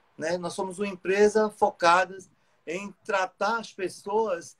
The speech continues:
é, de igual para igual, de, de fazer com que as pessoas se sintam respeitadas. Uma empresa que seja querida e que todos possam trabalhar, que todos possam participar, é, desde que tenham oportunidade de vir a ficar conosco.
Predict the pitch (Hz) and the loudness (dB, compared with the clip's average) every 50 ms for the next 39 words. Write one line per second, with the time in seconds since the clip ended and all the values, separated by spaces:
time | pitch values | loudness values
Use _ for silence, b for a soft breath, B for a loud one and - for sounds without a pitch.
0 | _ _ _ _ _ _ - 160 170 185 185 180 151 147 160 208 185 175 190 185 | _ _ _ _ _ _ -4 -2 -2 -2 -2 -4 _ _ -14 -12 -4 0 2 4
1 | 196 214 220 220 226 220 220 220 - 156 151 139 131 131 127 127 _ _ _ _ | 4 4 2 0 -2 -2 -2 -2 -2 0 0 2 2 0 -4 -6 _ _ _ _
2 | - 120 127 143 139 - - - - 185 175 156 143 190 208 214 - 208 202 185 | -20 -16 -16 -16 -16 -16 -4 4 6 6 6 6 6 6 6 6 6 4 2 2
3 | 175 - - 196 196 190 190 - 190 175 - - 190 180 175 - 175 - - 214 | 0 -8 -6 -4 -4 -4 -4 -6 -12 -10 -8 -6 -8 -8 -8 -10 -18 -14 -8 -8
4 | 233 240 - 220 190 175 185 185 - - - 175 175 - - 160 143 139 139 131 | -8 -4 -4 -4 -4 -4 -6 -8 -8 -4 -4 -4 -4 0 2 4 6 6 4 2
5 | 135 131 - _ _ _ _ _ _ - - 165 180 175 - 190 196 208 208 208 | -2 -12 -20 _ _ _ _ _ _ -16 -10 -8 -8 -6 -4 -2 -2 -2 -2 -2
6 | 208 - - - - 214 208 208 214 196 - - 214 202 180 190 214 233 247 208 | -8 -8 -6 -2 0 0 0 0 -4 -2 2 2 2 2 2 -4 -8 -4 0 4
7 | 233 214 214 208 - - - - _ - 220 208 220 233 233 233 233 247 226 - | 4 4 4 0 -6 -16 -20 -12 _ 2 4 6 8 6 6 4 0 -16 -16 -18
8 | - _ _ _ _ - 180 180 196 202 - - 185 175 - 180 180 175 180 175 | -20 _ _ _ _ -6 -4 -4 -4 -6 -8 -12 -18 -14 -10 -10 -8 -6 -6 -8
9 | 160 143 135 127 131 _ _ _ _ _ - 226 - - 214 202 202 220 214 220 | -8 -8 -12 -12 -14 _ _ _ _ _ -20 -20 -10 -4 -2 0 0 0 -2 -4
10 | 233 220 - - _ _ _ _ _ - 185 185 196 196 - 208 190 - _ _ | -10 -16 -18 -20 _ _ _ _ _ -4 -2 -2 -2 -4 -6 -16 -18 -18 _ _
11 | _ - 214 220 220 - - - 226 - _ - - 156 165 175 - _ _ _ | _ -6 -6 -6 -6 -12 -16 -16 -16 -14 _ -6 -4 -2 -2 -2 -4 _ _ _
12 | _ _ _ _ - 170 175 180 180 180 175 170 - 175 175 175 - 208 - - | _ _ _ _ 0 2 2 2 2 -2 -4 -6 -8 -10 -10 -10 -14 -18 -10 -6
13 | 175 180 180 185 _ - 180 180 180 185 175 - - 180 175 170 - 165 160 165 | -6 -6 -6 -6 _ -4 -4 -4 -4 -6 -10 -8 -8 -8 -8 -4 0 0 0 0
14 | 165 165 156 165 170 139 147 160 165 175 175 - 165 156 - - 165 151 151 - | 0 -6 -12 -16 -14 -12 -10 -10 -10 -10 -10 -10 -12 -12 -8 -4 -4 -4 -4 -2
15 | 165 151 139 123 120 117 117 117 - | -4 -2 -2 -2 -4 -4 -6 -10 -16